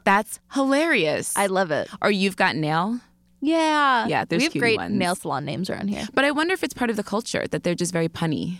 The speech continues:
Speaker 2: Maybe.
Speaker 1: If there's any Asian people out there, Asian Americans or Asian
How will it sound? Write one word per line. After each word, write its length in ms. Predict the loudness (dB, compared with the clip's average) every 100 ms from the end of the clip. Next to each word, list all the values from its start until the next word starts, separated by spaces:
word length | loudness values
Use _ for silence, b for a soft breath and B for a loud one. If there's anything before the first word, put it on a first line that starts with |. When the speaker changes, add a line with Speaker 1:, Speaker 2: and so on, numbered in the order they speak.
| -4
Speaker 2:
Maybe. 460 | -2 -2 -4 -6 -12 _ _ _ _ _ _ -6
Speaker 1:
If 120 | -2
there's 160 | 0
any 300 | 2 4 2 0
Asian 540 | -2 0 0 2 0
people 300 | 0 -4 -2 -2
out 160 | 0
there, 120 | -2 0
Asian 280 | 0 0
Americans 560 | 0 0 0 -2 -2 0
or 80 | -2
Asian 580 | -2 -2 0 0 0 -2